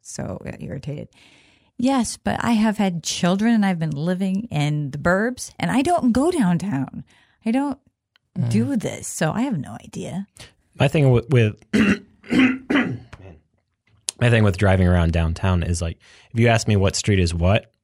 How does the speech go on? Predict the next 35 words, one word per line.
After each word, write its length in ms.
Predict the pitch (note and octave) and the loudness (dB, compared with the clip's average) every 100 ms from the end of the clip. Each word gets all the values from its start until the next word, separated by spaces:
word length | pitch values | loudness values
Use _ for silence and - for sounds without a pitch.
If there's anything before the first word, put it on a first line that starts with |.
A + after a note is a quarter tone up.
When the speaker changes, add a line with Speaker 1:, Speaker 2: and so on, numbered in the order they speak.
| _ | _
Speaker 3:
I 160 | - - - | -20 -20 -10
probably 260 | F2+ E2+ | -8 -6
couldn't 280 | E2 F2 D#2+ | -6 -6 -6
tell 180 | - E2+ | -4 -2
you, 240 | F2 G2+ G#2+ | -2 -2 -2
but 100 | F2+ | 0
I 80 | F2 | 0
can 220 | E2+ D#2+ - - - | 0 -8 -10 -18 -4
get 160 | G#2 F#2+ | 0 2
around 440 | E2+ F#2+ F2 D#2+ - | 4 2 2 -2 -2
easily. 480 | G2 G2 D#2+ E2 - _ _ _ _ _ | 0 0 -2 -6 -10 _ _ _ _ _
It's 60 | - | 0
just, 120 | G2 | 2
I 100 | F#2+ | 4
just 180 | G2 F#2+ | 4 2
remember 360 | G2+ F#2+ F2+ E2+ | 4 4 4 0
things 280 | - E2 D#2+ | -2 -4 -4
by 160 | E2+ | -4
sight 360 | - F2+ F2 - | -2 2 0 0
and 120 | E2 | -6
saying, 220 | - E2 | -6 -8
"Oh, 160 | E2 E2 E2 D#2+ _ | -6 -8 -12 -18 _
yeah, 200 | E2 D#2+ F2 | -8 -8 -6
I 100 | F2+ | -6
just 200 | E2 - | -6 -8
go 100 | F2+ | -6
this 200 | D#2+ - | -6 -8
and 80 | E2 | -12
this." 140 | D#2+ | -12
But 160 | - E2+ | -8 -8
if 100 | E2+ | -8
you 60 | |
told 200 | D#2+ F2 | -6 -4
me, 100 | E2+ | -2
like, 240 | D#2+ D#2+ | -2 -6